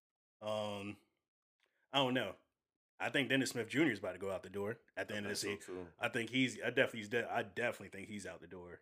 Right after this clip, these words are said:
Speaker 2: What you think about them picking up, um, R J in the draft?
Speaker 1: Good pick. Good pick. Um, I just don't think he's gonna be a superstar.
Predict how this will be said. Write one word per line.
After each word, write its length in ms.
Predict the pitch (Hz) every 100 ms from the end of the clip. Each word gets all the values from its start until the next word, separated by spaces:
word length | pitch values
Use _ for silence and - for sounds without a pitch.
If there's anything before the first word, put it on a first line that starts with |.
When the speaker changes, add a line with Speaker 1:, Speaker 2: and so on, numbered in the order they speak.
| _
Speaker 2:
What 140 | 90
you 80 | 92
think 160 | 98 95
about 220 | 92 90
them 80 | 92
picking 240 | 92 90
up, 100 | 85 65
um, 300 | 85 82 73
R 140 | 58 92
J 120 | 87
in 140 | 87 82
the 40 |
draft? 320 | 85 92 85 85 _ _ _ _ _ _ _ _ _ _ _ _ _ _
Speaker 1:
Good 160 | 139 135
pick. 300 | 113 131 - _ _ _ _ _ _
Good 180 | 120 110
pick. 280 | 117 107 101 -
Um, 420 | 110 104 101 98 - - - _ _ _ _ _ _ _ _ -
I 80 | 117
just 200 | 107 101
don't 160 | 104
think 140 | 98 98
he's 120 | 92
gonna 100 | 87
be 80 | 82
a 40 |
superstar. 500 | - 82 67 - 64